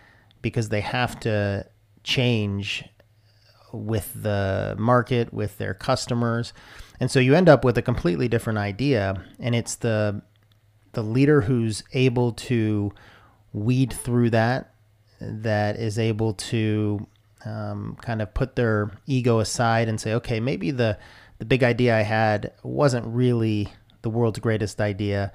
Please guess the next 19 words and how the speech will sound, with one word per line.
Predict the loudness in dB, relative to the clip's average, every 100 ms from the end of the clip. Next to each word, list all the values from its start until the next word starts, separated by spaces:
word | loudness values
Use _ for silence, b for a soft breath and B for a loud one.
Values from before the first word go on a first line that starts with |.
| B B B B B
Maybe | 2 4 4
this | 2
new | 2 0
thing | 2 0
is | 0 0
where | 0
we | 0
need | -4 -6
to | -6
go." | -4 -4 -4 0
Being | 0
flexible | 2 0 -2 -2 -2 -2
to | -2
do | -2 0
that | 2 0 -2 -14 _ _ _ _ _ _ -12 -4
and | 0
never | 4 4
giving | 4 2 2
up | 2 2 0